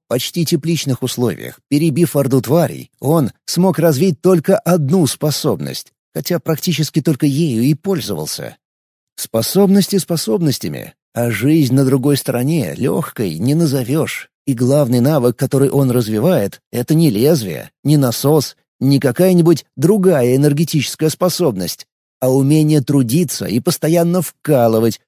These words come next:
что сильно отличалось от обещаний в рекламных проспектах. «Геймификация», — говорили они, — «новые впечатления, интересная жизнь,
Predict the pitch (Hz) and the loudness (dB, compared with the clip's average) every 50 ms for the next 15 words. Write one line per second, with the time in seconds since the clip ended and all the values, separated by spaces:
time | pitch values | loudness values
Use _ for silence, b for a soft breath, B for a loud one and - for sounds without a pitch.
0 | _ - - - - 185 190 - - - 220 185 - 107 113 113 - 139 127 - | _ -14 -8 -2 0 0 0 0 -2 -4 -4 -2 -2 0 -2 -2 -2 -2 -2 -2
1 | - 202 190 180 165 - 170 160 - 147 135 139 - - - 208 202 185 165 139 | 0 0 2 2 0 0 0 -2 -2 -2 -2 -2 -2 -4 -4 -2 0 0 2 2
2 | 117 156 196 - 208 202 165 135 131 147 - - - 208 196 - - - 82 - | 2 0 0 0 0 0 0 2 0 0 -2 -4 -4 -6 -6 -6 -6 -8 -8 -8
3 | - - 73 - - _ _ _ _ _ _ _ _ - 110 110 113 139 131 117 | -8 -12 -12 -12 -14 _ _ _ _ _ _ _ _ -10 -8 -4 0 2 2 4
4 | 120 123 117 - - 160 - - 139 117 104 - - - 139 104 98 107 139 139 | 2 2 2 0 0 -2 0 0 0 0 0 -2 -4 -4 -4 -6 -6 -6 -4 -4
5 | 127 127 120 117 101 104 107 104 104 95 87 80 71 - - _ - 117 113 123 | -2 -2 -2 -2 -2 -2 -4 -4 -4 -6 -8 -10 -14 -18 -20 _ -12 -10 -6 -4
6 | 143 139 120 113 107 110 131 127 123 - - 202 175 - - 180 120 135 127 131 | -4 -2 -2 -4 -4 -4 -4 -4 -4 -4 -2 -2 -2 0 -2 -2 0 0 2 2
7 | 160 180 180 160 127 101 76 71 - - _ _ - 139 135 135 - 143 139 139 | 2 2 2 2 0 0 -4 -8 -12 -14 _ _ -6 -4 -2 0 0 0 0 0
8 | 123 - 165 156 139 104 95 107 127 175 202 196 175 139 120 - - | 2 2 2 2 2 2 -2 -2 -2 0 0 2 2 0 0 -2 -4